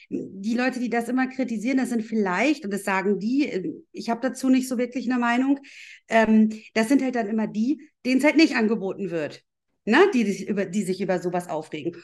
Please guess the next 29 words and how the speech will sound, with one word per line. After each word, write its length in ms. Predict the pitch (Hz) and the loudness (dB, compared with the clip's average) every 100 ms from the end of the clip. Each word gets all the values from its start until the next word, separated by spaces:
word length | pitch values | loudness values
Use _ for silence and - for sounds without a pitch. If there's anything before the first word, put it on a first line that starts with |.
| - - | -20 -6
Und 100 | 180 | 2
ihm 160 | 220 220 | 4 4
wird 100 | 233 | 2
halt 140 | 240 | 2
eine 120 | 226 | 2
Menge 260 | 220 233 240 | 2 2 2
angeboten 600 | 262 285 214 208 190 196 | 2 2 2 -2 -2 -2
und, 340 | 190 - 170 | -4 -4 -6
ne, 460 | 196 262 269 196 170 | -2 -2 -2 -6 -10
es, 260 | 165 196 - - - | -10 -10 -12 -16 -4
er 160 | 214 | -2
hat 120 | 214 285 | 0 0
halt 180 | 277 | -2
eben 220 | 269 262 247 | -2 -2 -2
dieses, 340 | 247 247 214 | -4 -6 -8
dieses, 380 | 226 214 214 - _ _ _ _ | -8 -8 -10 -16 _ _ _ _
ja, 360 | 294 233 180 - _ _ - | 0 0 0 -8 _ _ -6
dieses 300 | 226 226 220 | -2 -2 0
jetzt, 300 | 240 233 - | -2 -2 -2
dass 220 | 233 - - | -4 -4 -2
ihn 120 | 240 | 0
die 80 | 226 | 2
Leute 260 | 220 226 | 2 2
halt 160 | 277 233 | 0 2
haben 260 | 330 285 190 | 2 4 2
wollen 160 | 170 | -2
für 140 | 170 147 | -6 -8
alles 240 | 165 170 | -8 -4
Mögliche. 560 | 170 156 156 147 104 | -4 -4 -8 -8 -12